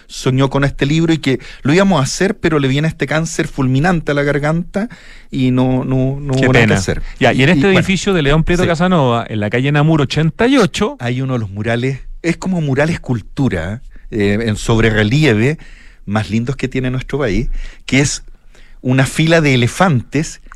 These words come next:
Speaker 1: que para frente a un caracol chiquitito y el elefante que va adelante como que lo saluda con la trompa. Entonces uno puede ver, en una de las patas del elefante está firmado Luis Méndez Ortiz, que es el escultor, que usaba don León Prieto Casanova en todo su edificio, ¿ah?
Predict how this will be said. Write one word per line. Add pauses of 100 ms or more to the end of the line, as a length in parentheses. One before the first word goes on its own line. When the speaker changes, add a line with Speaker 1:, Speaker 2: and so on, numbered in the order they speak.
Speaker 1:
que
para (300)
frente
a
un
caracol
chiquitito
y
el
elefante
que
va
adelante
como
que
lo
saluda
con
la
trompa. (220)
Entonces
uno
puede
ver, (180)
en
una
de
las
patas
del
elefante
está
firmado
Luis
Méndez
Ortiz, (120)
que
es
el
escultor, (280)
que
usaba
don
León
Prieto
Casanova
en
todo
su
edificio,
¿ah?